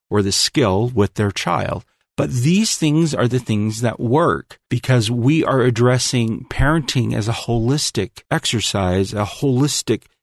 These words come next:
viewpoint, rather than saying, "Just do this, just do this, just do this,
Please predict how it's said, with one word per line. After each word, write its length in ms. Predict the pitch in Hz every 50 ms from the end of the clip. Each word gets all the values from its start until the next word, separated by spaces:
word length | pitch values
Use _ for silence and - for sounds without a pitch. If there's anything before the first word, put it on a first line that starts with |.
| _ _ -
viewpoint, 840 | 110 104 107 131 170 202 175 - - - 98 90 90 87 - - - _ _ _ _ _ _ -
rather 260 | 147 151 147 143 139
than 200 | 127 123 123 120
saying, 400 | 117 - - 113 110 104 101 95 - _ _
"Just 320 | - - 165 170 - -
do 140 | - 175 160
this, 380 | 131 127 120 123 127 - -
just 320 | - - 113 120 123 - -
do 120 | 143 131
this, 320 | 113 107 104 104 104 - -
just 360 | - - 110 107 - - -
do 120 | - 120
this, 300 | 104 101 95 98 - -